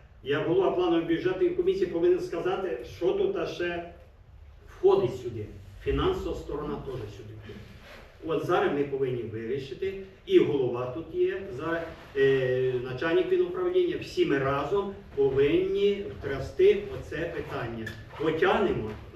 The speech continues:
значить потягнемо. Не потягнемо, значить відповідь повинна бути дуже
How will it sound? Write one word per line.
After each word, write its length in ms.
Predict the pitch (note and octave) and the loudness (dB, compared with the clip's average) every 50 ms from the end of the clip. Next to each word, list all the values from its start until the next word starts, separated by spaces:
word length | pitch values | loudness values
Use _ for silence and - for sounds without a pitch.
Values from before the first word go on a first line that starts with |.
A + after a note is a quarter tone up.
| - - | -12 -10
значить 360 | - - G3+ - - - - - - - | -8 -8 -8 -8 -8 -12 -14 -14 -14 -8
потягнемо. 480 | - C#3+ C#3 B2+ - A2+ G#2 A2 A2 - - - - - - - | -6 -6 -4 -4 -6 -6 -6 -8 -10 -12 -14 -16 -18 -20 -14 -6
Не 180 | B2+ C#3+ E3+ | -2 -2 0
потягнемо, 680 | F3 F3 E3+ - - G3 G3+ G3+ F#3+ F3 - - - - - | 0 0 -2 0 2 2 4 4 4 2 2 0 -2 -4 -4
значить 300 | D#3 D#3 D#3 D#3+ - - C#3+ | -4 -6 -4 -6 -8 -8 -2
відповідь 540 | D3 F#3+ G#3+ G3 - F3 E3+ D#3+ C#3+ C3+ C3+ | 0 2 2 2 0 -2 -4 -4 -4 -6 -8
повинна 320 | D3+ D3+ D3+ D#3 D3+ C#3+ | -8 -6 -4 -4 -4 -4
бути 380 | C#3+ - D#3 D3+ - B2+ B2 A#2 - - | -4 -4 -6 -6 -6 -6 -8 -8 -8 -2
дуже 400 | - E3 F#3 F3+ - - B2+ - | 4 6 6 6 6 2 -2 -6